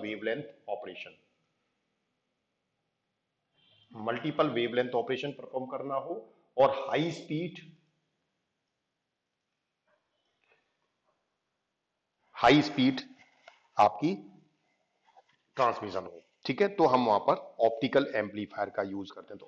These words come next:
optical amplifier में no need of the conversion, no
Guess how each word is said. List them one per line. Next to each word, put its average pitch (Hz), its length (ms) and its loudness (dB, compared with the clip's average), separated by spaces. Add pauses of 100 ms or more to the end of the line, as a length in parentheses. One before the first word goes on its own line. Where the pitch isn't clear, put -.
(100)
optical 165 340 0
amplifier 123 500 -4
में 190 220 -6 (320)
no 127 240 -2
need 131 280 -4
of 104 200 -4
the 131 100 -10 (140)
conversion, 90 500 -18 (760)
no 123 140 -10